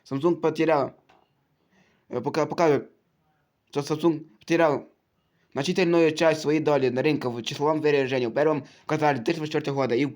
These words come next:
складные смартфоны Samsung, Samsung нас занимали пятьдесят шесть процентов на рынке.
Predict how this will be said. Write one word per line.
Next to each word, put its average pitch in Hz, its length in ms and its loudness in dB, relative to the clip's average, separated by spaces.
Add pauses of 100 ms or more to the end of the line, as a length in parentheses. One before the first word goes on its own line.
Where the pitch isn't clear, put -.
(180)
складные 170 460 0
смартфоны 151 540 -2 (220)
Samsung, 127 400 -4
Samsung 135 260 -2
нас 131 220 -2
занимали 135 560 0
пятьдесят 151 200 -4
шесть 185 140 -6
процентов 180 380 -4
на 120 100 -6
рынке. 110 300 -6